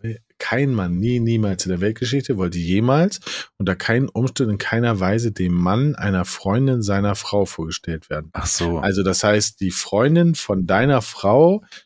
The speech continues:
Speaker 1: stellt
Speaker 2: Ja, ja,
Speaker 1: dir
Speaker 2: stellt sich
Speaker 1: unbedingt den Freund vor.
Speaker 2: Den, ja,
Speaker 1: Von
Speaker 2: ja.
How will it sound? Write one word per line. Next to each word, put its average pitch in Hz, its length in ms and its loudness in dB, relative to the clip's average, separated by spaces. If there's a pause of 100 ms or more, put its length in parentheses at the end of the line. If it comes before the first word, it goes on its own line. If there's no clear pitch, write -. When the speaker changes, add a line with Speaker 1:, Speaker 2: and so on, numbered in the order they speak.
(100)
Speaker 1:
stellt - 400 2
Speaker 2:
Ja, 85 100 4
ja, 82 40 4
Speaker 1:
dir 123 300 6
Speaker 2:
stellt 98 160 0
sich - 20 -4
Speaker 1:
unbedingt 139 840 4
den 123 240 4
Freund 139 680 2
vor. - 340 -2
Speaker 2:
Den, 92 300 -2
ja, 82 280 0
Speaker 1:
Von 101 160 2
Speaker 2:
ja. 95 200 0